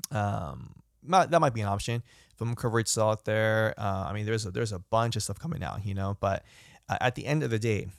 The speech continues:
right, uh, I feel as, as a cinematographer, really just find, like, a solid Rec seven oh nine lut that you like,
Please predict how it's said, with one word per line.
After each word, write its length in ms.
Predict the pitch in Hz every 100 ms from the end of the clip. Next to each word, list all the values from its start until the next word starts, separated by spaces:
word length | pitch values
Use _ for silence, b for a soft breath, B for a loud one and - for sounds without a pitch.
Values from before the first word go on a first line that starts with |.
| -
right, 380 | 107 107 110 - _ -
uh, 180 | 107 -
I 140 | 104
feel 460 | 120 131 127 120 -
as, 260 | 123 127 120
as 120 | 117
a 40 | 110
cinematographer, 760 | 117 117 110 117 113 - 120 117
really 240 | 156 247
just 220 | 196 180
find, 460 | - 117 147 220 185
like, 180 | 120 113
a 120 | -
solid 340 | 104 - 123 123
Rec 140 | 117
seven 320 | - - 123
oh 40 | 117
nine 320 | 110 107 104
lut 200 | 104 -
that 160 | 117 -
you 80 |
like, 400 | 98 101 165 -